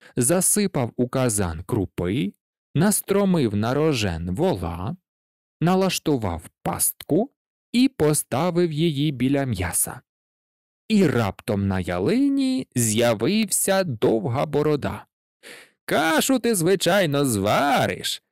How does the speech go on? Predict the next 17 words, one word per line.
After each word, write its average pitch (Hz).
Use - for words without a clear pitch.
але 120
їсти 139
її 233
не 302
будеш», 170
проскрипів 110
він. 92
«Твоя 185
правда, -
я 113
почекаю, 190
поки 160
вернуться 180
мої 175
товариші 170
з -
ціпами. 98